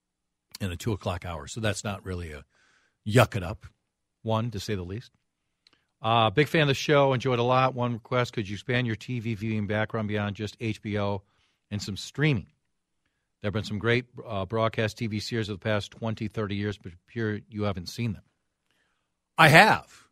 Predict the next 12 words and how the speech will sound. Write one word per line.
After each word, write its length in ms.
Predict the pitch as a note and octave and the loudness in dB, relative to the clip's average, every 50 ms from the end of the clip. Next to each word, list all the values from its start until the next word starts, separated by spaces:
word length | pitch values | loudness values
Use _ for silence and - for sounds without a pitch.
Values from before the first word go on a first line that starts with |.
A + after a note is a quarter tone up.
| _ _ _ _ - _ - - - - - _ - | _ _ _ _ -20 _ -20 -20 -20 -20 -20 _ 0
Um, 460 | A2+ A2+ A2 G#2 G#2 G2+ G2+ F#2+ G2 - - | 2 4 4 4 4 2 0 -2 -6 -6 -2
I 120 | G#2+ B2 | 0 2
just 160 | C3 C#3+ - - | 2 2 4 4
think 120 | C3+ A2+ | 2 2
the 100 | G2+ G#2 | 2 0
streaming 420 | - - - B2 B2 C3 A#2+ G#2+ | -2 0 2 4 4 6 6 6
options 600 | G2+ F#2+ F#2 F2+ - - G2 F#2 F#2 F2+ F#2 - - - | 4 4 2 0 -2 -4 -4 -4 -4 -6 -8 -10 -10 -10
are 140 | F#2 F#2 | -10 -10
just 240 | F2 F#2 F2+ - - | -8 -8 -8 -8 -6
that 160 | G#2+ G2 F2+ | -6 -8 -6
much 180 | F2 F2 F2 - | -8 -12 -12 -14
better. 200 | F#2+ F2+ F2 - | -14 -16 -18 -18